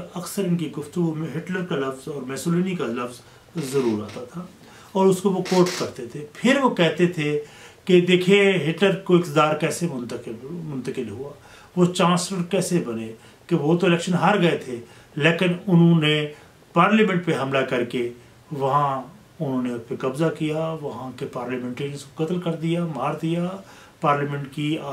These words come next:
बिल्डिंग को नजर आतिश किया और उस पे कब्ज़ा कर लिया और वो चांसलर बन गया। और उसके लिए वो आइडियलाइज करते थे, अगरचे मुंह से वो कहते थे, कंडेम करते थे, लेकिन उनके लिए जो आइडियल शख्सियत थी हिटलर थी।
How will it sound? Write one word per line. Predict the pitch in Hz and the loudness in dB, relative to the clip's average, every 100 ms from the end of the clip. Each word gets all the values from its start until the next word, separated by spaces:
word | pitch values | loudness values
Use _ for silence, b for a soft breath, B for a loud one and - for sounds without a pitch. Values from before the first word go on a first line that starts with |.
| 135 135 135 127 | -6 -6 -8 -4
बिल्डिंग | 135 135 131 | -2 -2 -4
को | 135 127 | -4 -4
नजर | 127 123 123 | -4 -4 -4
आतिश | 123 175 - | -2 -2 -2
किया | 165 165 | -4 -2
और | 170 160 160 127 | -2 -4 -4 -4
उस | 120 | -6
पे | - 117 | -8 -8
कब्ज़ा | 147 147 185 | -6 -4 -4
कर | 175 175 | -4 -4
लिया | 175 180 185 - B B B | -4 -4 -6 -10 B B B
और | 156 | 0
वो | 135 139 139 | 0 -4 -10
चांसलर | 131 131 110 - 143 | -10 -8 -8 -10 -14
बन | 123 123 120 131 | -18 -18 -18 -16
गया। | 135 - - _ B B B B | -16 -18 -20 _ B B B B
और | 208 | 4
उसके | - | 6
लिए | 220 214 | 6 6
वो | 196 180 | 6 4
आइडियलाइज | 165 151 175 170 165 - | 2 4 6 6 2 0
करते | 123 - 110 | -6 -4 -6
थे, | 110 113 - _ | -6 -10 -12 _
अगरचे | 170 165 202 202 196 147 | 0 2 2 2 0 -2
मुंह | 147 139 143 170 | -10 -10 -4 -2
से | 208 190 | 0 0
वो | 175 | 0
कहते | 170 160 175 | 0 -2 -2
थे, | 175 | -2
कंडेम | 175 151 160 220 | 0 0 2 2
करते | 208 165 139 | 2 0 -2
थे, | 120 143 - B B B B | -4 -4 -6 B B B B
लेकिन | 175 190 | 2 2
उनके | 180 214 208 202 | 0 4 4 4
लिए | 180 175 | 4 4
जो | 156 | 2
आइडियल | 147 151 160 226 202 | 0 0 4 4 2
शख्सियत | 156 - 156 135 - | 0 -6 -4 -4 -4
थी | |
हिटलर | 135 143 - 160 120 110 | -6 -8 -8 -8 -8 -12
थी। | - 175 | -12 -14